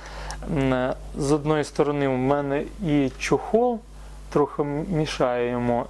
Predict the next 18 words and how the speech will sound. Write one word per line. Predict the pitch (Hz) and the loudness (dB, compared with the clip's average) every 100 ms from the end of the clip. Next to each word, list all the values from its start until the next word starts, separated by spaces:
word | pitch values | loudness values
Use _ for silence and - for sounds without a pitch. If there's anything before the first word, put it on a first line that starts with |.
| - | -4
і, | 175 | 0
ну, | 202 196 202 185 | 2 4 4 4
і | |
відповідно | 170 160 170 160 151 147 | 0 2 2 2 2 0
тут, | 156 147 - | 0 0 4
е, | 139 135 135 - - - - - - - - - | 6 6 2 -2 -10 -12 -12 -14 -14 -16 -10 -2
е, | - 156 156 160 - - - 170 | 0 2 2 0 -4 -12 -10 -8
фото, | - - 156 165 151 180 | -2 2 2 0 -2 0
е, | 160 143 147 143 127 - - | 2 2 0 -2 -6 -10 -2
об'єктиви | - 143 165 - 214 202 151 | 0 2 -2 0 2 4 2
стоять, | - - 131 123 117 113 - - - | 0 0 2 2 0 -4 -10 -12 0
і | 156 165 | 2 4
вони | 160 165 160 | 4 2 2
так | 151 143 | 2 2
само | 135 120 | 0 0
можуть | 120 120 117 - | 0 0 0 0
мішати. | 123 - 120 - | 0 0 -2 0
Але | - 165 190 190 185 | 2 4 4 4 4